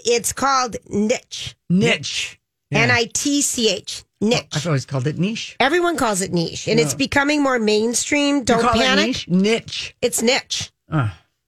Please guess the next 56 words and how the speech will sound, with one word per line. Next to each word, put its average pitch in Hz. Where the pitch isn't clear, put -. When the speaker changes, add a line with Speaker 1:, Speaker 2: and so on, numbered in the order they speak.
Speaker 1:
And 247
Speaker 2:
can, 240
Speaker 1:
I 254
think 254
Speaker 2:
can 381
we 233
say -
Speaker 1:
peop- 254
Speaker 2:
it 185
both 233
ways? 262
Speaker 1:
You 254
can 415
say 302
it 196
bo-, 202
both 202
ways 196
because 208
niche 294
is 220
becoming 220
more 208
mainstream, 208
but 208
it's 202
Speaker 2:
'Cause 208
Speaker 1:
n- 254
Speaker 2:
people 262
have 233
mispronounced 240
Speaker 1:
for, 311
Speaker 2:
it. 254
Speaker 1:
for 330
Speaker 2:
<laughs> 262
Speaker 1:
so 302
long. 277
It's 247
niche. 294
Speaker 2:
Niche. 214
Who 208
knew? 214
Did 185
you 196
ever 208
say 262
that 277
one 285
right? 311
Speaker 1:
Niche. 320
Never. 392
Speaker 2:
Niche. -
Speaker 1:
I 247
always 311
say 311
niche. 294